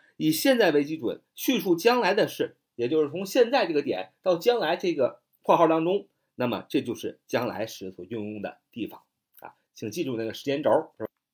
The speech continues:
下面我们来讲讲一般将来时的构成啊，怎么样的一个具象，句型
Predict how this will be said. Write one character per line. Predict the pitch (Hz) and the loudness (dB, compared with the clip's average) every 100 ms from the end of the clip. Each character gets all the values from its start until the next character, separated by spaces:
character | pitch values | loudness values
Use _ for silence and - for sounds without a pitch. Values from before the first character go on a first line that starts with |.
| _ | _
下 | - 170 | -4 -2
面 | |
我 | 135 | -2
们 | 131 | -2
来 | 127 | -4
讲 | 139 131 139 | -2 -4 -4
讲 | 95 123 | -6 -6
一 | |
般 | 135 143 143 | -4 -2 -2
将 | 147 135 | -4 -4
来 | 123 127 | -4 -4
时 | - - | -6 -8
的 | 113 | -6
构 | - 147 | -2 -2
成 | - - 120 165 - | -2 -8 -10 -12 -10
啊， | 110 | -8
怎 | - 101 | -8 -8
么 | 104 | -2
样 | 190 269 | 0 2
的 | 185 | 0
一 | 131 | -2
个 | 127 | -2
具 | 117 143 113 | -2 -6 -8
象， | - 123 - - | -4 -4 -4 -8
句 | 190 | -6
型 | - 110 127 | -4 -4 -8